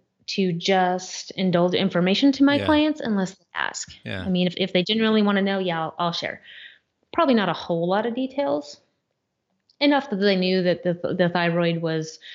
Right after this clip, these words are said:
Speaker 1: the issue and it was, you know, causing me some difficulties.
Speaker 2: Yeah. Um, so I, I challenged you when we were talking about this beforehand about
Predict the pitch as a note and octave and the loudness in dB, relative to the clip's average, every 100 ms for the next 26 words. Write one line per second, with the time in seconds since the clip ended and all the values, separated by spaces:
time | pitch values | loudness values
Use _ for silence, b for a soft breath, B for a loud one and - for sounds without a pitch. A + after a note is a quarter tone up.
0 | B - F3+ - - - E3+ D#3+ D#3 D3+ | B 0 0 2 -4 -4 -2 -2 -2 -4
1 | C#3+ D3+ - - _ _ F#3+ D3 C#3 C#3 | -6 -6 -12 -16 _ _ -8 -8 -10 -16
2 | _ _ - D#3+ D#3 D#3 D#3 D3+ - D#3+ | _ _ -8 -4 -2 -2 -4 -6 -8 -8
3 | D#3 D#3 E3+ _ _ _ _ _ - F3+ | -6 -8 -10 _ _ _ _ _ -4 -4
4 | - - - - - - - - - A2+ | -4 -12 -10 -10 -10 -14 -18 -20 -12 -6
5 | G2 F2 _ _ _ _ _ _ _ B | -6 -6 _ _ _ _ _ _ _ B
6 | B B B _ A#2 G#2 G2 F#2 - _ | B B B _ -4 -4 -4 -6 -14 _
7 | _ _ - - B2+ - A#2+ A2+ A#2+ B2+ | _ _ -10 -4 -4 0 0 2 -2 -6
8 | - _ _ - A#2+ B2+ - A#2+ A#2+ A2+ | -10 _ _ -4 -2 -2 -2 -2 -2 -6
9 | - G#2 F#2+ F2+ F2+ F2+ E2+ G2+ E2+ F#2 | -6 -4 -4 -4 -6 -6 -4 -4 -4 -4
10 | F2 E2 D#2 - E2 - F2 E2 D#2+ D#2+ | -6 -6 -8 -10 -14 -10 -10 -8 -8 -8
11 | D2+ E2 D#2+ D#2+ | -8 -6 -6 -8